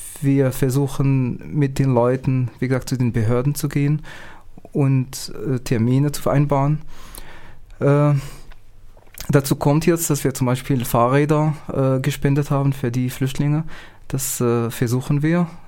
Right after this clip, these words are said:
Äh, äh, die Genossenschaft Mitte am Bauverein, äh, hat auch, äh, was bei-, beigetragen, hat ja zwanzig, äh, Fahrräder gespendet. Und das versuchen wir zum Beispiel an die Flüchtlinge weiterzugeben.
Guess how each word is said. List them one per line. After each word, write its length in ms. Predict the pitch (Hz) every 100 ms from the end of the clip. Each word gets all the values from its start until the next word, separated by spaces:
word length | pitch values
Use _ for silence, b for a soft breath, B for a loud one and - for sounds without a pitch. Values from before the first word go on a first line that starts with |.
| B
Äh, 200 | 110 117 120 B B B B B - -
äh, 240 | - 123 120 - -
die 80 | 139
Genossenschaft 540 | 127 143 156 156 147 147
Mitte 120 | 135
am 100 | 113
Bauverein, 640 | 120 - 101 147 156 156 - B B -
äh, 480 | 123 117 71 - 127
hat 160 | 131
auch, 380 | - 123 - -
äh, 260 | 131 117 -
was 320 | 139 131 123
bei-, 260 | - 117 127 - -
beigetragen, 720 | 143 131 123 147 - 147 147
hat 160 | 135 127
ja 180 | 120 117 - - - -
zwanzig, 640 | 131 131 139 147 - -
äh, 160 | 113 123
Fahrräder 440 | 123 120 131 135
gespendet. 560 | 139 - 139 139 135 - B B B B B -
Und 120 | 127
das 120 | 131
versuchen 380 | 131 127 123 127
wir 140 | 123
zum 120 | -
Beispiel 500 | 117 117 - 123 120
an 180 | 113 120
die 100 | 120
Flüchtlinge 380 | - 127 - 120
weiterzugeben. 760 | 110 110 117 120 110 101 104